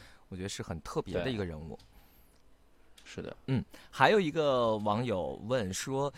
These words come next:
Speaker 1: 想问一下乘风郭郭是怎-，是什么原因吸引你接秦-，呃，秦川这个角色的？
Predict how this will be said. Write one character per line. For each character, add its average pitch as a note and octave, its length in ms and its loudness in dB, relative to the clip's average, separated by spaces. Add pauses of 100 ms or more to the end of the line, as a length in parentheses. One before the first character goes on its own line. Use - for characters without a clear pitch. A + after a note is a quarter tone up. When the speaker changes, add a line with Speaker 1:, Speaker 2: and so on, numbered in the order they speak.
(120)
Speaker 1:
想 - 180 0
问 F#3+ 140 0
一 E3 80 -2
下 C#3 160 0
乘 - 180 -2
风 C#3 200 -2
郭 D3+ 180 -2
郭 D3 240 0
是 C#3 220 -4
怎-， - 160 -12 (120)
是 - 160 -2
什 F#2 160 -2
么 E3 60 0
原 B2+ 220 0
因 F#2+ 180 0
吸 - 280 2
引 G#2+ 140 2
你 F#2 140 0
接 G2 300 -2
秦-， - 320 -6
呃， F#2 160 -2
秦 - 200 0
川 G#2 220 2
这 G#2 100 -4
个 G2 80 -2
角 F2 160 -8
色 F2 200 -6
的？ - 160 -10